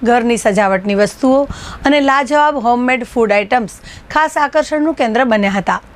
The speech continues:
વિવિધ રંગો અને શૈલીઓમાં રજૂ થયેલી આ કલાઓએ દર્શકોને ખૂબ પ્રભાવિત કર્યા હતા. આ કાર્યક્રમ પાછળ હેતલ બારોટ, દીપા શાહે મહત્વની ભૂમિકા નિભાવી હતી.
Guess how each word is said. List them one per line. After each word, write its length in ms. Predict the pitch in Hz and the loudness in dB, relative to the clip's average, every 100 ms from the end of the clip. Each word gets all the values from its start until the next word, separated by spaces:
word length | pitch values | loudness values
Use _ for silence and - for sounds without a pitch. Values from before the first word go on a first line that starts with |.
| - - - - - | -20 -20 -20 -18 -2
વિવિધ 300 | 302 320 294 | 0 2 2
રંગો 380 | 320 320 311 330 | 2 2 2 2
અને 240 | 330 269 247 | 2 2 0
શૈલીઓમાં 640 | 262 262 269 277 269 285 | 0 0 2 2 2 2
રજૂ 240 | 277 214 240 | 2 0 0
થયેલી 360 | 226 220 220 | 0 2 2
આ 80 | 220 | 0
કલાઓએ 540 | 220 196 185 208 240 - - - - | 0 0 0 0 -2 -4 -12 -16 -2
દર્શકોને 540 | 262 294 330 320 330 339 | 0 0 0 0 0 0
ખૂબ 240 | - 349 - - - - | -2 -4 -6 -20 -20 -4
પ્રભાવિત 400 | 240 208 226 247 - | -2 2 2 0 0
કર્યા 220 | 208 190 | 0 0
હતા. 280 | 185 190 180 - - - - - | -2 -4 -6 -8 -20 -20 -20 -6
આ 100 | 285 | -4
કાર્યક્રમ 500 | 294 277 247 247 269 | 0 0 -2 -2 -2
પાછળ 440 | 262 233 190 254 190 - - | -2 -2 0 0 -2 -4 -4
હેતલ 300 | 226 226 202 | -2 0 0
બારોટ, 420 | 196 202 240 269 - - - | 0 2 0 -2 -10 -20 -4
દીપા 340 | 254 285 311 302 | 0 0 0 -2
શાહે 360 | - 233 240 | 0 0 0
મહત્વની 460 | 240 254 269 277 285 | 0 0 0 0 0
ભૂમિકા 420 | 233 208 208 240 | 0 -2 -2 -2
નિભાવી 380 | 240 190 190 185 | 0 0 0 0
હતી. 240 | 185 185 | -2 -4